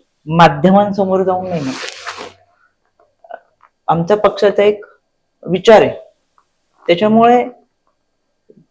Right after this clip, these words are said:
नवीन आलेल्या लोकांना पक्ष, पक्षाची विचारधारा, वैचारिक बैठक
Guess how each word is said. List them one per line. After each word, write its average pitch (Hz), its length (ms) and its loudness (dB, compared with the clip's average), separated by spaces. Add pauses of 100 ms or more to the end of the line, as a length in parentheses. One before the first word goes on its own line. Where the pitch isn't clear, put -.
(140)
नवीन 170 360 2
आलेल्या 220 300 6
लोकांना 208 460 0
पक्ष, - 420 -6
पक्षाची 180 640 -4
विचारधारा, 170 680 0
वैचारिक 165 480 -4
बैठक 170 400 0